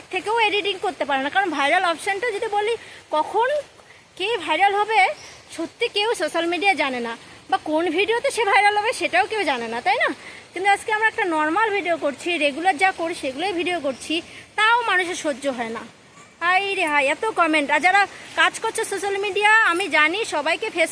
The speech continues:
করতে হয় কমেন্ট, খারাপ কমেন্ট, ভালো কমেন্ট, কিন্তু আমার মনে হয় যে ভালো কমেন্ট থেকে খারাপ কমেন্টই বেশি আসে। কিছু কিছু মানুষ এরকমই, আমার শুধু একজনকে কমেন্ট করে না, তারা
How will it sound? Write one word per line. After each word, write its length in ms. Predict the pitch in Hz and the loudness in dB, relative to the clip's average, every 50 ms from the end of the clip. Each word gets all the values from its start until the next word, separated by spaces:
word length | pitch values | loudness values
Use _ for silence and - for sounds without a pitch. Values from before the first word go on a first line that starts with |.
| - - | -2 -8
করতে 200 | 359 - - 381 | -6 -2 0 2
হয় 140 | 370 370 | 2 2
কমেন্ট, 460 | 370 - 330 311 311 339 370 427 440 - - - - - - - - - | 2 2 2 2 2 2 0 0 -2 -4 -8 -16 -18 -18 -18 -18 -8 -2
খারাপ 260 | 302 311 311 339 359 - - | 0 2 2 2 0 0 -2
কমেন্ট, 300 | 349 330 330 359 349 320 | -2 0 2 2 0 0
ভালো 240 | 320 311 302 320 320 | 2 2 2 2 2
কমেন্ট, 420 | 320 330 320 320 339 359 381 349 - - - - - - - - - | 2 2 0 2 0 0 -2 -4 -10 -12 -14 -14 -18 -20 -16 -10 -6
কিন্তু 260 | 359 370 330 - 415 | -6 -4 -2 -2 0
আমার 300 | 370 320 311 339 370 370 | 0 2 2 2 0 0
মনে 180 | 370 359 370 381 | 0 0 0 0
হয় 440 | 381 370 392 392 381 349 349 370 | 0 0 2 2 2 4 2 2
যে 200 | 302 359 392 403 | 2 2 2 2
ভালো 320 | 339 285 277 285 285 320 330 | 2 0 0 2 2 2 2
কমেন্ট 320 | 349 349 349 370 370 349 | 2 0 0 0 -2 -2
থেকে 180 | 392 392 381 - | -2 -4 -4 -2
খারাপ 260 | - 330 302 330 330 - | 0 0 2 0 0 -2
কমেন্টই 380 | - 330 320 349 370 330 392 370 | -2 -2 0 0 -2 -2 -2 0
বেশি 300 | 339 330 330 - 370 359 | 0 0 0 0 2 2
আসে। 300 | 330 330 330 - 381 403 | 2 2 2 -2 -4 -4
কিছু 260 | - 330 294 349 339 | -4 -6 -6 -6 -6
কিছু 220 | 330 349 - 381 | -8 -6 -6 -4
মানুষ 300 | 349 294 294 302 320 339 - - - - - - - - | -2 0 0 0 -2 -4 -6 -10 -14 -16 -16 -16 -12 -4
এরকমই, 560 | - 294 320 339 - 359 359 359 392 392 403 427 - - - - - | -2 0 0 0 0 -2 -2 -2 -2 -4 -6 -8 -12 -16 -20 -14 -10
আমার 280 | - 269 294 330 339 339 | -6 -4 -2 -2 -2 -2
শুধু 220 | - 370 392 359 | -2 -4 -2 0
একজনকে 500 | 349 311 311 302 285 339 370 381 359 415 | 2 2 2 2 2 0 0 0 0 -2
কমেন্ট 340 | 392 381 339 330 359 359 - | -2 0 0 0 0 0 0
করে 140 | 339 320 320 | 0 0 0
না, 100 | 339 349 | 0 0
তারা 280 | - 330 320 339 349 | 2 2 4 4 2